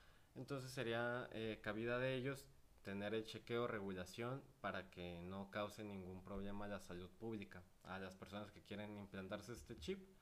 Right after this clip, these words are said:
Que si bien con la vacuna de covid en México se escucha que te inyectan un chip, pues no, nada que ver, pero más o menos sería por de clase tres si nos inyectaran un chip, como sería la, el propósito de la empresa Neuralink de Elon Musk.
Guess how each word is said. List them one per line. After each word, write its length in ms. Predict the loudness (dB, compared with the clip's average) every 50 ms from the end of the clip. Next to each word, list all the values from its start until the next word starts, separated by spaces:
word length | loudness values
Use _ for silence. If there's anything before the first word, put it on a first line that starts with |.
| -20 -20 -20 -20 -20 -20 -20 -20 -4
Que 120 | 0 0 2
si 120 | 4 6
bien 280 | 6 8 8 8 6 4 2 0 2
con 140 | 4 6
la 80 | 8 8
vacuna 460 | 8 8 6 6 4 2 4 6 8
de 180 | 8 6 6 4
covid 300 | 2 2 2 2 2 0 -2 -6 -6
en 160 | -4 0 2 2
México 420 | 2 2 0 -4 -6 -4 -4 -4
se 120 | -4 -4
escucha 340 | -8 -8 -8 -8 -6 -6 -6
que 120 | -6 -6 -6
te 120 | -6 -6
inyectan 400 | -4 -4 -4 -6 -6 -4 -2 -2
un 140 | -2 -2 -4
chip, 260 | -2 -2 -2 -2 -4 -8 -16 -20 -20 -20 -20 -20 -20 -20 -20 -20 -20 -20 -20 -14 -6
pues 160 | -4 -2 0
no, 200 | 0 0 2 2
nada 260 | 4 4 4 4 4
que 100 | 4 6
ver, 220 | 6 8 6 6 6
pero 160 | 4 4 6
más 220 | 6 6 4 4 2
o 40 | 2
menos 260 | 2 2 2 2 0
sería 300 | 0 2 2 2 2 2
por 140 | 2 4 4
de 160 | 4 4 2
clase 300 | 2 0 0 0 -2 -4
tres 240 | -2 -2 -2 0 0
si 80 | 0
nos 200 | -2 -2 -2 -4 -6
inyectaran 400 | -6 -6 -4 -2 -2 0 0 2
un 160 | 0 0 0
chip, 200 | -2 -4 -6 -8 -10 -12 -8
como 240 | -6 -4 -4 -4
sería 280 | -4 -4 -2 0 0 0
la, 360 | 2 0 0 0 -2 -2 -2 -4
el 100 | -4 -2
propósito 440 | -2 -2 0 0 0 0 2 4 4
de 60 | 4
la 60 | 4 4
empresa 280 | 2 0 -2 0 0
Neuralink 480 | 0 2 2 2 2 2 2 0 0 0
de 120 | 0 0
Elon 180 | 2 2 2 2
Musk. 280 | 4 2 2 0 -2